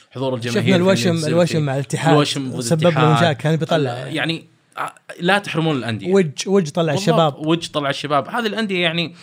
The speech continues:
Speaker 1: يعني بالنسبة لها، يعني مو بس للأندية، المنطقة نفسها، إنه يروح نادي الهلال المنطقة، ممكن نادي الهلال طال تاريخه ما راح لها،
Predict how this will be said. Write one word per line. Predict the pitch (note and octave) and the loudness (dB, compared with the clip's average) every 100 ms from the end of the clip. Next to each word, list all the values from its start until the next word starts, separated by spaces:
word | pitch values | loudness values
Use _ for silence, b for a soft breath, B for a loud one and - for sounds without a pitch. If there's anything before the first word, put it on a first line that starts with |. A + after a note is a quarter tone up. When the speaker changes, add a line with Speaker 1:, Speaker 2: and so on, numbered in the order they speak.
| B B B B _ | B B B B _
Speaker 1:
يعني | C3+ D#3+ - | -4 -4 -6
بالنسبة | E3 G3+ A3 G#3 | -2 0 0 0
لها، | G#3+ F#3+ | 0 0
يعني | E3+ D#3 D#3+ D#3+ | 0 -2 -2 -4
مو | D3 D#3+ D#3+ A#3+ | -8 -8 -4 -2
بس | A#3+ F3 | -2 -2
للأندية، | E3+ D#3 E3 A#2+ | -4 -4 -6 -4
المنطقة | C#3+ G3+ - | -2 -2 -2
نفسها، | D#3 D#3+ - | -2 -2 -4
إنه | A#2 A#2+ | -6 -4
يروح | C#3 D#3+ E3 | -4 -4 -2
نادي | D3+ | -4
الهلال | C3+ C#3 C3+ | -4 -4 -4
المنطقة، | B2+ C3+ - C3 B2+ B2 | -4 -6 -6 -2 -2 -4
ممكن | C#3+ C3 - C3+ C#3 - - | -8 -8 -6 -6 -6 -8 -6
نادي | C#3 C3 | -4 -2
الهلال | B2+ B2+ | -2 -2
طال | B2 D3 | 0 0
تاريخه | C#3+ C#3 C3 | 0 -4 -4
ما | A#2+ | -4
راح | A#2+ A2+ | -4 -4
لها، | A#2+ A2 A2 | -6 -6 -6